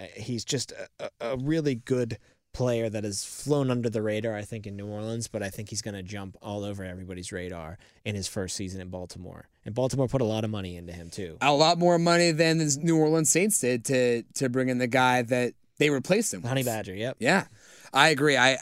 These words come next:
Speaker 2: I, like I said, I have him in number five, and it really, it scares me how good that secondary can be in,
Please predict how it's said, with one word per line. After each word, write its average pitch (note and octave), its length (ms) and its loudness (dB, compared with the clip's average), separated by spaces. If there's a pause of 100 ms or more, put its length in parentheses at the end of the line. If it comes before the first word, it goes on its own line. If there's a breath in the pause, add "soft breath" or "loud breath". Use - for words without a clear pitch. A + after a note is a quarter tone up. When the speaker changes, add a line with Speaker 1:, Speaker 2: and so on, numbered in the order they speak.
(180)
Speaker 2:
I, C3 160 2
like C3+ 160 2
I C#3 60 4
said, C#3+ 180 2
I C3+ 200 6
have C#3 220 4
him C3+ 140 0
in C3+ 80 0
number C3+ 220 2
five, C3+ 420 4
and C#3 100 2
it B2+ 140 -2
really, D#3 680 2
it C3 160 -2
scares C#3+ 560 2
me C3+ 140 2
how A#2+ 260 0
good A#2 240 0
that A2+ 160 0
secondary G#2+ 520 -4
can G#2 180 -10
be G2 200 -6
in, F#2+ 100 -10